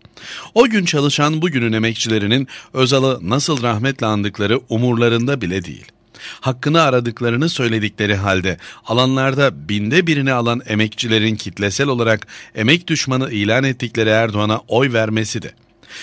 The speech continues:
İşte bu bakış açısı ve motivasyonla illegal grupları kışkırttıkları gibi gününü kutlamak için alanlara giden emekçileri bile provoke ediyorlar. Sonunda da bir Mayıs'ı tekrar korkuyla beklenen bir gün haline getirdiler.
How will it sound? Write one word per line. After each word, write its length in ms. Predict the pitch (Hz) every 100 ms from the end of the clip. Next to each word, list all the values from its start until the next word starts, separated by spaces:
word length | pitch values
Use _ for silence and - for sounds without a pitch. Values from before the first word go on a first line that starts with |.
| - -
İşte 380 | 143 - 185 175
bu 160 | 240 175
bakış 340 | 165 180 175
açısı 440 | 123 117 104 123
ve 120 | 107 104
motivasyonla 920 | 95 107 113 110 110 - 127 101 69 - - - -
illegal 500 | 180 170 143 139 131
grupları 520 | 123 123 120 120 117
kışkırttıkları 800 | 120 - 117 104 110 - 107 120
gibi 260 | 101 65 - - - _
gününü 360 | 117 120 135 147
kutlamak 520 | - 113 113 143 170
için 260 | - 131 131
alanlara 480 | - 104 110 113 143
giden 320 | 170 139 131 135
emekçileri 600 | 110 113 - 113 113 156
bile 220 | 117 123 120 - -
provoke 440 | 123 107 104 139
ediyorlar. 580 | 120 69 62 57 55 - _ - - -
Sonunda 420 | - 165 196 202
da 160 | 202 175
bir 120 | 208
Mayıs'ı 580 | 165 135 127 - 196 196
tekrar 460 | - 160 135 120 113
korkuyla 720 | - 117 117 - 170 117 92
beklenen 480 | 101 - 101 131 123
bir 120 | 120
gün 240 | 82 123
haline 440 | 123 98 85 82 120
getirdiler. 680 | 113 107 101 92 76 -